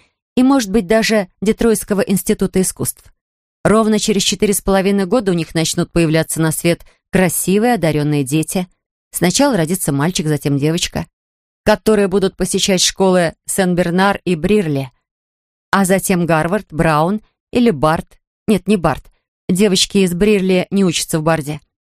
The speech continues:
Их будут обожать все, даже бабушка и Черчилли. Если всё пойдёт по плану, Люси увидит имена Сесилы и своих детей рядом с её именем в светском календаре, и это будет самый счастливый день в жизни Сесила.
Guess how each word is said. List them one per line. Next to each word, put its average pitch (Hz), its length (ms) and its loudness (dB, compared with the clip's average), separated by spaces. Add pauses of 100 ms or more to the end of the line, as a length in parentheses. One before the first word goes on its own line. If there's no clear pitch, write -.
(480)
Их 247 160 4
будут 208 240 2
обожать 180 440 0
все, - 420 -4
даже 180 220 0
бабушка 185 520 -2
и - 120 -2
Черчилли. 143 600 -4 (600)
Если 170 240 0
всё 165 200 0
пойдёт 156 280 -2
по 151 140 -2
плану, 175 400 -2 (460)
Люси 277 340 2
увидит 220 400 2
имена 202 320 2
Сесилы 202 520 0
и - 20 -2
своих 180 280 0
детей 180 320 0
рядом 170 300 0
с - 120 -2
её 180 180 2
именем 160 460 0 (200)
в - 80 -6
светском 180 460 0
календаре, 170 580 0 (540)
и 185 180 2
это 202 260 0
будет 151 280 0
самый 202 400 0
счастливый 170 420 0
день 170 240 0
в 151 40 -2
жизни 175 260 0
Сесила. 147 500 -2